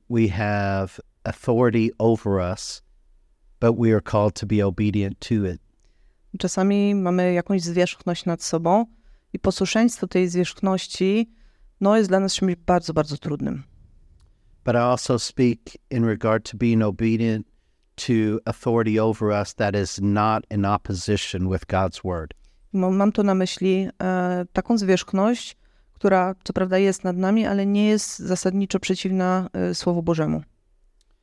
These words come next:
Speaker 1: We are never, ever called to be disobedient to God's word.
Speaker 2: Bo pamiętajcie, największym naszym wezwaniem do posłuszeństwa jest posłuszeństwo Słowu Bożemu.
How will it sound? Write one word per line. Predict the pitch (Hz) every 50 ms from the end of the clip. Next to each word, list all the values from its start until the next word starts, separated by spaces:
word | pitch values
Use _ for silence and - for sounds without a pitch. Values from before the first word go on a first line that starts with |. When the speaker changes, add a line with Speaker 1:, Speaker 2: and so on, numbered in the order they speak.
| _ _ _ -
Speaker 1:
We | 110 113 113
are | 110 107
never, | 107 107 107 110 113 113 113 120 120 117 123 120 123 120 - - -
ever | 120 117 104 104 98 90 - -
called | - 110 107 107 104 90 - -
to | - 95
be | 85 - 107 101 101 95 92 87 - _ _ _ _ _ _ _ _ _ _ _
disobedient | - 131 127 - - - 117 107 90 - 113 107 104 104 104 95 95 92 - _
to | - - 104 95 82 -
God's | - 101 92 92 90 92 85 - - -
word. | 90 85 87 82 78 78 - _ _ - _ _ _ _ _ -
Speaker 2:
Bo | 185
pamiętajcie, | - 190 185 190 190 - 196 190 185 - 180 170 165 - -
największym | - 180 180 175 180 190 196 - - 190 190 190 190 190 - - _ -
naszym | - 190 185 180 - - 185 180 180 185 185 - - -
wezwaniem | 180 180 175 170 175 185 185 185 185
do | 175 165
posłuszeństwa | - - 165 - - - - 180 175 - - 165
jest | - -
posłuszeństwo | - 170 - - 165 - 170 170 - - 170
Słowu | - - - 170 165 160 156
Bożemu. | 160 156 156 151 - - 165